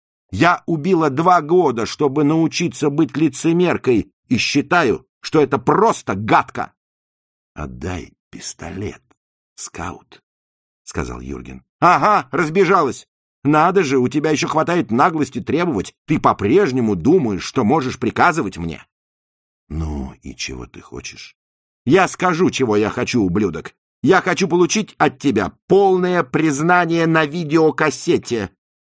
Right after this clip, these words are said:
Эта хрень зашла чересчур далеко». Скаут была слишком молода и непримирима, чтобы принять прагматическую идею, с помощью которой Юрген убедил Розали хранить молчание.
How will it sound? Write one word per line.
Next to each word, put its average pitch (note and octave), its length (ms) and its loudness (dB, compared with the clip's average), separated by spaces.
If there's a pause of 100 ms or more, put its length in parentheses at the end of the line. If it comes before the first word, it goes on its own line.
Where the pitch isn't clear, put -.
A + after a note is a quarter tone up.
(200)
Эта C#3+ 260 2
хрень D3+ 420 2
зашла C#3+ 500 2 (120)
чересчур F3+ 680 2
далеко». A2 480 -2 (840)
Скаут C2 580 -6
была D#2 340 -8
слишком - 640 -8
молода C#2 560 -8
и C2+ 80 -8
непримирима, C2+ 760 -10
чтобы A#1 280 -16
принять D2 480 -8 (340)
прагматическую D#2+ 1160 -4 (100)
идею, D2 360 -6
с - 80 -14
помощью C2 400 -10
которой C#2+ 440 -8
Юрген C#2+ 680 -4
убедил D2 500 -6
Розали C#2 500 -6 (200)
хранить C#2+ 400 -6
молчание. B1 560 -12